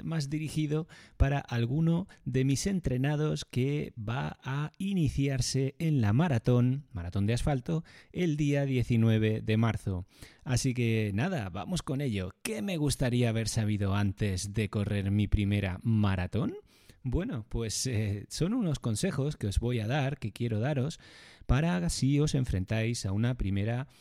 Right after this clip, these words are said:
eh, maratón. Y bueno, pues lo que he aprendido yo con el paso de los años, ¿vale? Eh, yo he corrido unas cuantas y sobre todo la que mejor, eh, tengo recuerdo es la maratón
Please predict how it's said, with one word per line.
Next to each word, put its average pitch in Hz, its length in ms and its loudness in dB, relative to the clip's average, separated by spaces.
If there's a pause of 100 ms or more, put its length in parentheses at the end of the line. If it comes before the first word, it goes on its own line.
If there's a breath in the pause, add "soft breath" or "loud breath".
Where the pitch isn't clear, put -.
(240 loud breath)
eh, 104 300 -2
maratón. 120 680 0 (340 loud breath)
Y 160 360 -4
bueno, 143 300 2
pues 101 200 0
lo 110 140 0
que 120 140 -2
he 175 80 -2
aprendido 139 460 0
yo 110 200 2
con 127 160 -2
el 98 100 -2
paso 117 480 -4
de 107 220 -4
los 95 220 -8
años, 90 340 -6
¿vale? 113 300 -4 (400 loud breath)
Eh, 101 480 -6
yo 104 80 -2
he 107 60 -4
corrido 104 440 -2
unas 101 300 -6
cuantas 156 520 -2
y 104 140 -2
sobre 104 240 -4
todo 110 240 0
la 113 140 0
que - 160 -6
mejor, 107 480 -4 (400 loud breath)
eh, 104 400 0
tengo 104 240 4
recuerdo 104 400 2
es 107 140 0
la 107 140 2
maratón 104 720 2